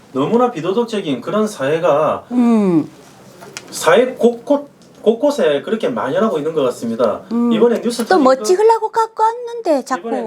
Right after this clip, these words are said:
Speaker 1: 뉴스 터진
Speaker 2: 응.
Speaker 1: 것만 봐도 다 아시지 않습니까?
Speaker 2: 모른다, 내는.
Speaker 1: 김호중
Speaker 2: 응.
Speaker 1: 논란, 김호중 음주운전 사건,
Speaker 2: 아, 어.
Speaker 1: 그리고 강형욱, 뭐, 강형욱 대표
Speaker 2: 음.
Speaker 1: 뭐, 갑질 사건,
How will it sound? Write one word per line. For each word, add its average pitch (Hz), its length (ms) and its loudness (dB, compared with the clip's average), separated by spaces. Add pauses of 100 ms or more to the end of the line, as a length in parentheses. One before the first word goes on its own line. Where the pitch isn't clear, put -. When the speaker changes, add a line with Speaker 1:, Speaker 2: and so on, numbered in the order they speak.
Speaker 1:
뉴스 190 200 -12
터진 196 220 -10
Speaker 2:
응. - 60 -18
Speaker 1:
것만 151 260 -10
봐도 139 400 -6 (260)
다 135 120 0
아시지 135 180 -4
않습니까? 139 580 -4 (260)
Speaker 2:
모른다, 403 440 4
내는. 233 320 -4
Speaker 1:
김호중 185 380 -6
Speaker 2:
응. 202 60 -6
Speaker 1:
논란, 143 440 -6 (540)
김호중 165 360 2
음주운전 160 460 0
사건, 170 200 0
Speaker 2:
아, 208 680 0
어. 147 40 -2
Speaker 1:
그리고 160 320 -6
강형욱, 190 680 -2 (680)
뭐, 117 420 0
강형욱 170 440 2
대표 165 460 0
Speaker 2:
음. 269 160 6
Speaker 1:
뭐, 277 140 6
갑질 226 280 0
사건, 113 420 -10